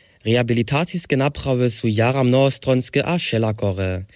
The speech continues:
Tež w Wojerecach w tak mianowani hojreja powiada Gočinjan Folkmar Korch.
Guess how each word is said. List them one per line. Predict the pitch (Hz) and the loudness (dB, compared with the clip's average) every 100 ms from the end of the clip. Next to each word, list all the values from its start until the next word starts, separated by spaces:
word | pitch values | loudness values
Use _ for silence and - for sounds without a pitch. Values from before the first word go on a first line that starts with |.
| - - _ | -20 -20 _
Tež | 104 107 101 | 0 0 2
w | 107 | 2
Wojerecach | 107 143 143 139 139 117 | 4 4 2 0 -2 -4
w | 117 | -4
tak | 113 | -2
mianowani | 110 117 156 135 131 | 0 2 2 2 0
hojreja | 120 120 165 160 160 151 147 - - _ | 2 2 2 4 2 2 -2 -6 -20 _
powiada | 175 190 175 170 | 0 2 2 0
Gočinjan | - 131 - 135 135 | 0 -2 0 0 0
Folkmar | 147 - 104 139 143 | -2 -2 -2 -2 -2
Korch. | - 107 101 92 | -2 -2 -2 -4